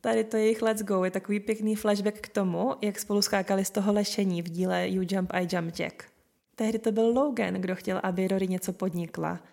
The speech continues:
A když jí potom přemluvil, tak tehdy Rory řekla jako první „let's go“ a on taky „let's go“. A tady to bylo přesně naopak. Rory ho vybízela,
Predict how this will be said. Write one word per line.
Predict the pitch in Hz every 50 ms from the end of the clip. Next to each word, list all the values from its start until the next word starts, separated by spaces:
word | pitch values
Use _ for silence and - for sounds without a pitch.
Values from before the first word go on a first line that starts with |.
| _ _
A | - -
když | 185 190 202 190 196 -
jí | 214
potom | 208 - 208 - 202 196
přemluvil, | 190 - 220 208 220 254 262 247 214 180 165 170
tak | 170 185 190 -
tehdy | - 202 190 180 180 190 190
Rory | 185 190 185 185 190
řekla | 190 185 185 - 196 190 185
jako | 185 185 185 - 185
první | - 202 190 180 180 175 180 -
„let's | 190 185 180 180 190
go“ | 175 190 185 202 226 -
a | - 202
on | 202 202 196
taky | 196 196 - - -
„let's | - 190 196 185
go“. | 190 - - - - - - -
A | - 202
tady | - 202 196
to | 202
bylo | 190 196 196
přesně | 196 - 190 - 202
naopak. | 196 190 185 180 180 175 170 - -
Rory | 196 202 196 202
ho | 196 196 190
vybízela, | 175 185 180 202 226 233 254 262 269 277 302 320